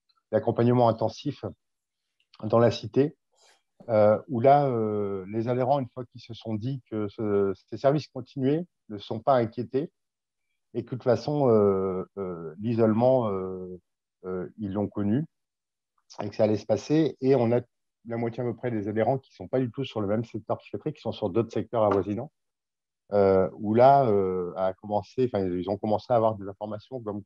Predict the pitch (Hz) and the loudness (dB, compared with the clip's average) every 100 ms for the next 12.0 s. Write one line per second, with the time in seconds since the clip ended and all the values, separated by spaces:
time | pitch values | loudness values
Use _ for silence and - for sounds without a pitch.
0 | - 120 117 98 _ - 104 101 104 131 | -6 -4 -4 -6 _ -14 -14 -14 -14 -10
1 | 127 113 113 104 101 120 107 110 - 110 | -6 -6 -8 -14 -6 -6 -6 -14 -14 -8
2 | 107 117 120 98 - 110 123 117 113 - | -6 -2 -2 -2 -6 -8 -4 -2 -4 -6
3 | _ 120 131 127 113 107 - 127 120 92 | _ -10 -4 0 2 2 0 -8 -4 -4
4 | - _ _ _ _ - 117 123 117 110 | -6 _ _ _ _ -10 -4 -4 -4 -4
5 | 120 117 - 160 165 _ 104 147 123 101 | -4 -4 -8 -8 -8 _ -8 -2 0 0
6 | - 127 120 110 104 101 101 139 156 _ | 0 0 0 -4 -2 -2 0 -2 -4 _
7 | _ _ _ _ _ _ _ 123 113 104 | _ _ _ _ _ _ _ 0 4 6
8 | 98 98 - 104 - 104 117 127 110 104 | 6 4 0 -6 -4 2 4 4 4 2
9 | 95 95 90 92 95 98 95 107 104 - | 0 -2 -4 -8 -8 -8 -8 -6 -6 -4
10 | 110 - 95 - 156 104 - 107 107 147 | -4 -4 -10 -8 -10 -10 -14 -14 -2 2
11 | 113 107 98 - _ 110 95 110 113 110 | 4 6 4 2 _ -6 -2 -2 2 0